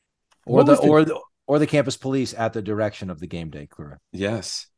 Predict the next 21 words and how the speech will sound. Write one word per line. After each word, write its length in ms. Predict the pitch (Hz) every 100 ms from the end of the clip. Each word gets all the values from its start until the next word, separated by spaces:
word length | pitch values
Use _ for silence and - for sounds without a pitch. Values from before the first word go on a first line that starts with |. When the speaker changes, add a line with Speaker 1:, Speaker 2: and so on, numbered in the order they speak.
| _ _ _ _ -
Speaker 2:
And 120 | 160
I 40 | 175
know 160 | 247
it's 120 | 214
in 100 | 185
nineteen 340 | 147 160 - 165
ninety-four. 520 | 160 131 - 143 156
Did 100 | 120
he 100 | 175
say 180 | - 214
the, 180 | 190 135
what 160 | 156 185
was 120 | 208
the 100 | 214
exact 360 | 131 131 151 120
date? 220 | 123 147
I 100 | 139
couldn't 240 | - 180 117
hear 200 | 160 139
him 100 | 104
there. 220 | -